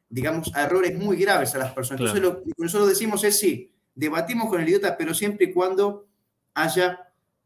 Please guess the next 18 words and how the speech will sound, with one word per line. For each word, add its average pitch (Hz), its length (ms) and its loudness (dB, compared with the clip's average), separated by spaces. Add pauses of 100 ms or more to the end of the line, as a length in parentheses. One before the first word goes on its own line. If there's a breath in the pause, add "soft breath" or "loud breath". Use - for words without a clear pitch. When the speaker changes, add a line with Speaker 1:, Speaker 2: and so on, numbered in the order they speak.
Speaker 1:
personas 180 720 0
alrededor 143 680 -2 (320 loud breath)
que 139 140 -4
podamos, 165 840 0
eh, 123 320 0
intentar 135 800 -4 (120)
iluminar 143 680 0
de 110 100 -10
algún 110 180 -6
modo. 87 400 -10 (1160)
Speaker 2:
Así 185 320 0
es, 180 160 2
y 180 240 0
eso, 190 320 4
eso 175 300 0
realmente, 151 840 0
mm, 110 240 -4 (760 loud breath)
es, - 180 -10